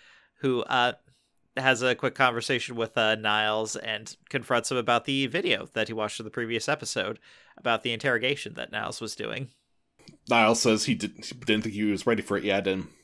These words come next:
Speaker 2: Larry says, "I don't know, I, I think it was kinda true. Sometimes I feel like I died way back when, and this is maybe hell or something, or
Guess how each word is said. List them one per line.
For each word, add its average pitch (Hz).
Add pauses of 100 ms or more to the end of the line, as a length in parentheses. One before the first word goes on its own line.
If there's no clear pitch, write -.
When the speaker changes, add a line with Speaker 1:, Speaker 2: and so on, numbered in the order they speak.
Speaker 2:
Larry 120
says, 98
"I 107
don't 104
know, 101
I, 104 (280)
I 98
think 131
it 135
was 117
kinda 107
true. 101 (720)
Sometimes 147
I 127
feel 131
like 120
I 107 (220)
died 107
way 104
back 101
when, 104
and 95 (100)
this 107
is 98 (180)
maybe 95
hell 107
or 92
something, 90
or 95